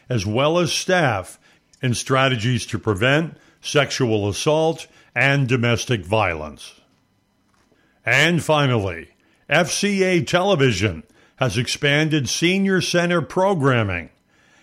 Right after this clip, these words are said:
in an effort to showcase the many fine informational activities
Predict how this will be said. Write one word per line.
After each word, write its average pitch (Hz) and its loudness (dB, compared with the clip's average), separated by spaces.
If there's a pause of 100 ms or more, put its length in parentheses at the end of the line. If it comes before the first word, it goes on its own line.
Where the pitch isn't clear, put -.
(140)
in 127 2
an 107 2
effort 117 0
to 104 0 (200)
showcase 185 0
the 160 0
many 143 2
fine 160 0
informational 151 0
activities 123 0